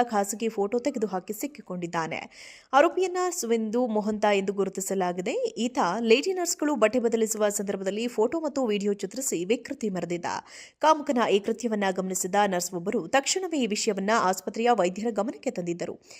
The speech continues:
ವಿಷಯ ತಿಳಿದ ಕೂಡಲೇ ಖಾಸಗಿ ಆಸ್ಪತ್ರೆಯ ವೈದ್ಯ ಡಾಕ್ಟರ್ ಚೇತನ್ ಅವರು ಅನ್ನಪೂರ್ಣೇಶ್ವರಿ ನಗರ ಪೊಲೀಸ್ ಠಾಣೆಗೆ ದೂರು ನೀಡಿದ್ದಾರೆ. ದೂರಿನ ಆಧಾರದ ಮೇಲೆಗೆ ಪೊಲೀಸರು ಪ್ರಕರಣ ದಾಖಲಿಸಿ ತನಿಖೆ ನಡೆಸಿದಾಗ, ಆರೋಪಿ ಸುವಿಂದು ಮೊಹಂತಾ ಕಳೆದ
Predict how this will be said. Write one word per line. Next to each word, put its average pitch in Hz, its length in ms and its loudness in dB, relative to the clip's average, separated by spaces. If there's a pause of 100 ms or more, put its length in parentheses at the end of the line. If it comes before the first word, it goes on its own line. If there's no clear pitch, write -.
(280)
ವಿಷಯ 359 240 4
ತಿಳಿದ 277 280 0
ಕೂಡಲೇ 254 360 4
ಖಾಸಗಿ 214 360 -2
ಆಸ್ಪತ್ರೆಯ 202 480 0
ವೈದ್ಯ 185 360 0
ಡಾಕ್ಟರ್ 190 300 -2
ಚೇತನ್ 185 360 -4
ಅವರು 196 220 2
ಅನ್ನಪೂರ್ಣೇಶ್ವರಿ 285 720 0
ನಗರ 214 220 0
ಪೊಲೀಸ್ 196 340 -2
ಠಾಣೆಗೆ 185 400 -2
ದೂರು 196 180 -2
ನೀಡಿದ್ದಾರೆ. 190 880 -4 (120)
ದೂರಿನ 359 300 2
ಆಧಾರದ 262 400 4
ಮೇಲೆಗೆ 233 380 0
ಪೊಲೀಸರು 220 560 0
ಪ್ರಕರಣ 196 440 -2
ದಾಖಲಿಸಿ 185 460 -2
ತನಿಖೆ 214 340 0
ನಡೆಸಿದಾಗ, 180 480 -2 (440)
ಆರೋಪಿ 359 340 8
ಸುವಿಂದು 262 500 0
ಮೊಹಂತಾ 214 460 0 (300)
ಕಳೆದ 320 200 4